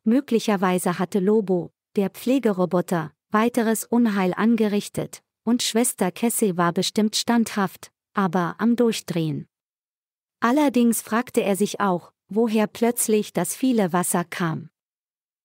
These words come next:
Dann dämmerte es ihm, und er wurde, mitten in der Küche, stocksteif. Der sie. Mit dem Bühlwieler sie war etwas passiert.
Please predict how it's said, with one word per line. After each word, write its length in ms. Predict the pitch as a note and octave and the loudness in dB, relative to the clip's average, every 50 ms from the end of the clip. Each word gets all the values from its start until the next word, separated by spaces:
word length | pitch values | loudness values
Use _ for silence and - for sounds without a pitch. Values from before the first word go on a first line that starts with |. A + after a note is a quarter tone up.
| _ _ - | _ _ -2
Dann 280 | - A#3 B3+ C#4 C4+ | 0 2 4 4 4
dämmerte 460 | A#3 B3+ C4 C4+ C#4 C4+ C4 - A3+ F#3 | 4 4 2 2 2 2 2 0 0 0
es 200 | F3 F#3+ - - | 0 0 -4 -2
ihm, 360 | - A3+ A#3+ A#3+ A#3+ A3+ - _ _ _ | 0 0 2 2 2 0 -4 _ _ _
und 160 | - G#3 F3 - | -4 -4 -2 0
er 200 | G3 F3+ E3+ F3 | 0 -2 0 2
wurde, 400 | F#3+ G3 G3+ F3+ F#3 F3 E3 _ _ _ _ - | 2 0 2 0 -2 -4 -4 _ _ _ _ 0
mitten 400 | A3 A#3+ C4 - - A3 G#3 F3+ | 0 0 0 0 0 0 0 0
in 180 | - F3 F3 | 0 0 0
der 120 | E3 E3 D3 | 0 -2 -4
Küche, 520 | - - - A3+ - - - E3+ E3 - _ - | -4 -2 -2 -2 0 0 -4 -4 -4 -6 _ -10
stocksteif. 840 | - - - - - - - - - - E3 C#3+ C#3 - - - _ _ _ _ _ _ _ _ _ _ _ _ _ _ _ _ _ _ - | -8 -6 -2 -2 -2 -2 -2 -6 -6 -4 -6 -8 -8 -12 -18 -20 _ _ _ _ _ _ _ _ _ _ _ _ _ _ _ _ _ _ -2
Der 200 | C4 C4 C4 C4 | 0 2 2 0
sie. 320 | A#3 G#3 G#3+ F#3+ D#3 C#3+ - _ _ _ _ _ _ _ _ _ _ _ _ _ _ _ _ _ - | 0 0 -2 -2 -4 -6 -10 _ _ _ _ _ _ _ _ _ _ _ _ _ _ _ _ _ -2
Mit 200 | A#3 A#3+ A#3+ - | -2 0 2 2
dem 180 | B3 A#3 A3 | 2 2 2
Bühlwieler 680 | F#3 B3+ D4+ E4 D#4+ B3+ G#3 G#3+ G#3 F#3+ G3 F#3 F#3+ F#3 | 4 4 4 4 4 2 2 2 2 2 2 2 2 0
sie 200 | - G3+ G#3 F#3+ | 0 0 0 0
war 200 | G#3+ G#3 F#3 - | 0 -2 -2 -4
etwas 360 | F#3+ - - - F3 F3 - | -6 -6 -4 -6 -4 -4 -4
passiert. 680 | - A3 G#3+ - - - G#3+ E3 C#3+ - - - - | -4 -4 -4 -2 -2 -2 0 -2 -2 -4 -10 -18 -20